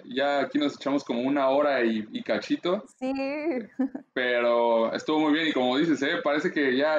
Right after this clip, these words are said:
Speaker 1: ya habíamos platicado antes, pero no, ni siquiera nos conocemos en persona, pero la verdad, eres muy agradable, me gustó
Speaker 2: Ay,
Speaker 1: mucho,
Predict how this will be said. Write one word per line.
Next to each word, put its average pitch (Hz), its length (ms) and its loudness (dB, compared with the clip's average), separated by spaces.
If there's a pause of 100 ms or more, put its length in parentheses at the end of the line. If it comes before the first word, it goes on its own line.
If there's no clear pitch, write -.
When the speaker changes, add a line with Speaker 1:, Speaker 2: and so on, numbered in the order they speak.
Speaker 1:
ya 151 80 2
habíamos 156 240 0
platicado 127 440 -2
antes, 151 200 -2
pero 117 160 0
no, 165 400 0
ni 131 100 -8
siquiera 151 260 -4
nos 151 120 -2
conocemos 143 380 -2
en 127 100 -4
persona, 131 380 -4
pero 113 360 -2 (380)
la 120 80 2
verdad, 135 460 2
eres 139 180 0
muy 147 120 2
agradable, 151 640 2
me 113 140 -2
gustó 113 300 -4
Speaker 2:
Ay, 135 60 -2
Speaker 1:
mucho, 139 240 -2